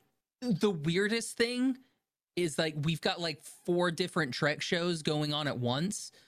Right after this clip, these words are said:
and maybe a fifth one, who knows? And, like, that's never a thing. Like, it's one of those, like, you had T O S, you waited a while.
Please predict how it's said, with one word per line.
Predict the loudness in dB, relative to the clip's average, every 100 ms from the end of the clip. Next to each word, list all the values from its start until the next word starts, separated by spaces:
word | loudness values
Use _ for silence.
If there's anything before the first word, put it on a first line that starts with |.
| _ _ _
and | -2 0 2
maybe | 2 2 0 -2
a |
fifth | -2 -2 0
one, | 0 2 2 0 -2 -8 _ _ _ -8 -2 0
who | 2 2
knows? | 2 2 0 0 0 -4 -12 -20 -20 _ -4
And, | -2 0
like, | 0 0
that's | -2 0 2
never | 2 2 2
a | 0
thing. | -2 -4 -6 -10 -20 _ _
Like, | -2 0 -2
it's | -2
one | 0 2
of |
those, | 0 -2 -2
like, | -2 -6 _ -6
you | -2 0
had | 0
T | -2 -2
O | 0
S, | 0 -2 -8 -12 -4
you | 0
waited | 0 0 0
a |
while. | 0 0 -2 -6